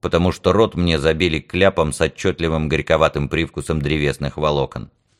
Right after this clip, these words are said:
В том, что это наши новые майянские знакомцы из города в кратере Юноны, я почему-то не сомневался.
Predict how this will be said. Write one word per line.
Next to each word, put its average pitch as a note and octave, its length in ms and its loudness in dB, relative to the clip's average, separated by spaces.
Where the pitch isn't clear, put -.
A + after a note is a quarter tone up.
В - 100 -18
том, C#3 260 4
что - 200 4
это G#2 180 6
наши G2 300 4
новые F#2 420 4
майянские D#2+ 800 2
знакомцы E2 640 0
из D2+ 120 -2
города E2 360 4
в - 80 -6
кратере E2 480 2
Юноны, C3+ 440 2
я G#2+ 220 2
почему-то F2 600 -2
не D2+ 240 0
сомневался. C#2 800 0